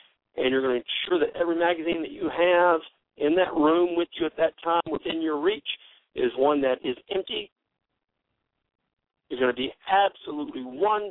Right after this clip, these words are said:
thousand percent, uh, on top of your game, ensuring that you have a safe rifle, all right? Because there's no do-overs in, uh,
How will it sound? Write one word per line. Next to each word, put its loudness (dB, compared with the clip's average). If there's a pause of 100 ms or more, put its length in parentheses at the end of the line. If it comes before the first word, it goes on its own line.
thousand -2
percent, -2 (560)
uh, 2
on 0
top -2
of -18
your -6
game, -4 (880)
ensuring -2
that -4
you -12
have 0
a -8 (100)
safe -4
rifle, -2 (320)
all -2
right? -4
Because -2 (540)
there's -6
no 4
do-overs 0 (840)
in, 0
uh, 2